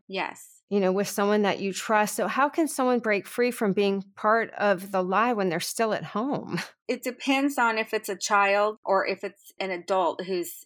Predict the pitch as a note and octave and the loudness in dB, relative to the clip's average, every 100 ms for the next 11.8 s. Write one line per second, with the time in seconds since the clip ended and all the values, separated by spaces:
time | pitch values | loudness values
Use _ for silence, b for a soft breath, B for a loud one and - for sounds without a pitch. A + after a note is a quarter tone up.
0 | _ - - G3 F3+ F3 F3 E3+ - - | _ -12 0 0 2 -2 -4 -6 -8 -6
1 | F3 D#3+ D#3 - _ _ _ _ A3+ A3 | -4 -4 -8 -18 _ _ _ _ -2 0
2 | C4+ A#3+ F#3+ - G#3 G#3 G#3 F3+ D#3 D#3+ | -2 -4 -6 0 2 4 4 2 0 -6
3 | _ _ _ - F#3+ F#3+ G3+ G3+ F#3+ G3 | _ _ _ 0 2 2 0 2 2 0
4 | G3 B3 A3+ F#3 - G#3 G3+ F#3+ F3+ F#3 | -2 -4 -4 -4 2 2 2 0 0 2
5 | F#3+ F#3 A3 G#3 F#3+ E3+ G#3 G#3 F3 - | 2 2 -4 -4 -4 -2 -4 -4 -12 -12
6 | G#3 G3 F#3+ F#3 - F3+ F#3 F3+ F#3+ F#3 | -4 -4 -2 -6 -8 -8 -6 -2 -4 -4
7 | - F3+ F#3+ F3+ F#3 D#3+ E3+ D#3+ E3 - | -10 -2 -2 -2 -6 -4 -2 -2 -4 -8
8 | D#3 E3+ D3+ D3+ A#2 F3+ _ _ _ - | -8 -4 -4 -6 -12 -16 _ _ _ -4
9 | F#3+ F3+ E3+ - F#3 F3 - G3+ G#3 - | 0 0 0 -4 -8 -8 -2 -2 -2 -6
10 | F3 F3 E3 E3 - F3 F3 E3+ E3+ E3 | -10 -8 -8 -10 -8 -6 -4 -4 -8 -10
11 | D#3 F3 F#3 E3+ D#3+ D3 A#2 | -8 -6 -4 -6 -6 -8 -10